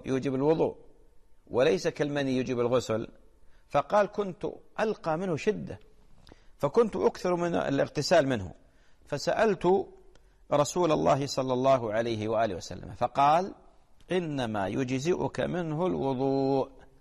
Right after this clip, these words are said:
إنما يجزئك منه الوضوء'". فقلت: "كيف بما يصيب ثوبي، يعني يسقط على ثوبي منه شيء؟"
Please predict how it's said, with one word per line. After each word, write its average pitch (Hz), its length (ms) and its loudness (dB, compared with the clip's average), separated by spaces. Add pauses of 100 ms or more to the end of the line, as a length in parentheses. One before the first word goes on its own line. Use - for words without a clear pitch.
(500)
إنما 131 420 -2
يجزئك 123 580 -2
منه 139 480 0 (360)
الوضوء'". 240 460 4 (520)
فقلت: - 420 2
"كيف 202 400 2
بما 165 280 2
يصيب 147 460 0
ثوبي، 120 540 0 (440)
يعني 117 440 -4
يسقط - 400 -4
على 127 200 4
ثوبي 117 300 2
منه 117 280 -2
شيء؟" 110 340 -2